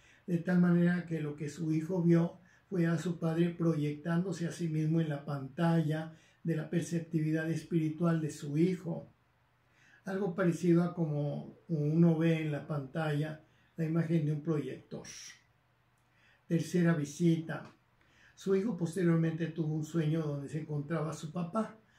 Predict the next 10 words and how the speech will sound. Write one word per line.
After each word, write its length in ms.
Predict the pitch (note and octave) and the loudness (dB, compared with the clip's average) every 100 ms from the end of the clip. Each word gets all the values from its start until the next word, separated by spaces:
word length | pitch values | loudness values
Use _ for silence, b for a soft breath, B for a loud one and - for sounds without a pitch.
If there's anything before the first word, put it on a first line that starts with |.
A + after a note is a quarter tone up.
| b b | b b
lo 140 | E3 | -2
abrazaba 560 | D3 D#3 - F3+ E3+ E3 | 0 -4 -4 0 2 2
y 40 | |
le 100 | C#3+ | 0
decía: 600 | D3 D3 F3 F3 E3+ B B - | -2 -2 0 2 0 B B -2
"Qué 120 | G#3 | 2
bueno 420 | F#3+ F#3+ D#3+ D3 | 4 4 4 2
que 80 | D3 | -4
estás 300 | D3 D#3+ - | -10 -10 -10
aquí". 320 | B2+ - C#3+ | -12 -12 -14